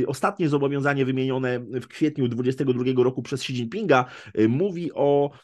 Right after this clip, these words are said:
mm, także, e, takiej, e, wspólnej, solidarnej, mm, współpracy na rzecz nietradycyjnych wyzwań w zakresie bezpieczeństwa. Tutaj mówi się przede wszystkim o terroryzmie, o cyberbezpieczeństwie, o tego typu,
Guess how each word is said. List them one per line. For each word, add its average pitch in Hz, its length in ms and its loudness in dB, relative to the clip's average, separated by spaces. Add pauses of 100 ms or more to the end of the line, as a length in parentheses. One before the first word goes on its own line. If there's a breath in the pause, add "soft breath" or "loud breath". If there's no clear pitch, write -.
(140)
mm, 113 360 -2 (180)
także, 147 580 2
e, 117 100 2
takiej, 139 420 -2
e, 113 220 0
wspólnej, 156 800 0
solidarnej, 151 880 0 (280 loud breath)
mm, 107 540 2
współpracy 160 800 2
na 151 160 2
rzecz 147 240 -2 (180 soft breath)
nietradycyjnych 170 1040 2
wyzwań 135 400 0 (220 soft breath)
w 107 100 -8
zakresie 143 380 0
bezpieczeństwa. 127 800 -4
Tutaj 196 300 2
mówi 151 180 2
się 147 120 0
przede 139 240 0
wszystkim 131 260 -4
o 123 40 2
terroryzmie, 139 580 4
o 117 40 2
cyberbezpieczeństwie, 135 1040 0
o 113 60 0
tego 123 220 0
typu, 117 340 -2